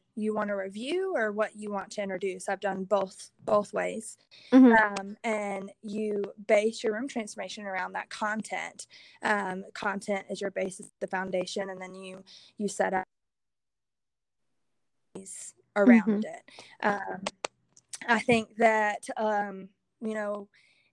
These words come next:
Speaker 1: it's, I've never seen my kids more engaged. And I've got a wide variety of kids. I've got, you know, the hyperactive kids. I have the quiet kids. I have the, you know, rambunctious kids. I think that's all of our classrooms. We have all these,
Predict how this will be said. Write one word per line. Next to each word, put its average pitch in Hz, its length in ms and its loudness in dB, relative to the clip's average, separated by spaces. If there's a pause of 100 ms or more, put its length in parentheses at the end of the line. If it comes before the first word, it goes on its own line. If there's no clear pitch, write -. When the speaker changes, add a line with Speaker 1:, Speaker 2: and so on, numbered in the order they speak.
(280)
Speaker 1:
it's, 226 260 -2 (1300)
I've 262 160 0
never 247 360 -4
seen 220 300 -10
my 196 140 -10
kids 190 380 -6
more 185 340 -6
engaged. 175 520 -10
And 196 100 0
I've 190 100 -4
got 196 160 2
a 180 60 -4
wide 190 300 2
variety 202 500 0
of 196 100 -8
kids. 226 360 -4
I've 190 140 -6
got, 190 300 -6
you 190 120 -16
know, 185 100 -12
the 196 60 -14
hyperactive 247 640 -2
kids. 247 500 -2
I 190 80 -4
have 185 360 -6
the 196 80 -16
quiet 262 360 -4
kids. 226 480 -4
I 196 80 -8
have 190 300 -4 (120)
the, 185 460 -6 (420)
you 208 100 -2
know, 185 460 -2
rambunctious 233 720 -2
kids. 226 260 -4
I 208 80 -4
think 208 200 -8
that's 196 300 -8
all 202 180 2
of 196 80 -2
our 190 80 -2
classrooms. 196 680 -8
We 196 80 -4
have 190 160 -2
all 190 280 0
these, 190 480 -6